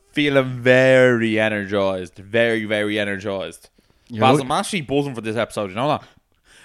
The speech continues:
Speaker 2: How come?
Speaker 1: I don't know, it's a quiet week, but I'm just buzzing. I'm, I'm,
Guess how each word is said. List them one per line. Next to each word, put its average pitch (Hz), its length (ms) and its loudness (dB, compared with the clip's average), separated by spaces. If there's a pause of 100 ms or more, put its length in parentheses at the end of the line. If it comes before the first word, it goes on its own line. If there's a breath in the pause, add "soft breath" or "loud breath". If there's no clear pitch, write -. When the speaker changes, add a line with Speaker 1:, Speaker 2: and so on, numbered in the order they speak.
(120)
Speaker 2:
How 123 140 0
come? 156 260 -2 (200)
Speaker 1:
I 117 60 -4
don't 143 120 -4
know, 135 140 4
it's 110 100 -4
a - 40 -16
quiet 170 280 0
week, 151 260 -4
but 110 300 0 (100)
I'm 110 120 -6
just 139 180 -4
buzzing. 123 320 -2
I'm, 104 160 -4
I'm, 107 240 -6